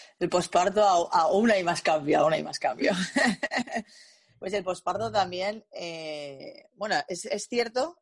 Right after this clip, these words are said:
que así como, por ejemplo, en el episodio anterior, ¿no? Hablábamos un poco de, del embarazo y de esas expectativas que a veces, eh, no se corresponden, ¿no?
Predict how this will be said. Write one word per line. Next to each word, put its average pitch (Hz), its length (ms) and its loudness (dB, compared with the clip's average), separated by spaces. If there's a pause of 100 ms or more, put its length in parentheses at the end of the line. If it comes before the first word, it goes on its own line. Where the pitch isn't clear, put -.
(120)
que 165 120 -6
así 151 260 -8
como, 190 260 -8
por 185 100 -6
ejemplo, 175 640 -4
en 165 60 -12
el 160 80 -12
episodio 165 300 -8
anterior, 160 400 -6
¿no? 165 100 -6
Hablábamos 160 440 -6
un 170 60 -20
poco 156 240 -10
de, 147 500 -10
del 151 260 -8
embarazo 151 600 -4
y 156 80 -6
de 151 60 -8
esas 151 200 -12
expectativas 151 800 -6
que 151 100 -10
a 147 40 -8
veces, 139 580 -14 (600)
eh, 135 300 -8
no 147 100 -14
se 143 140 -8
corresponden, 147 800 -4
¿no? 165 220 -2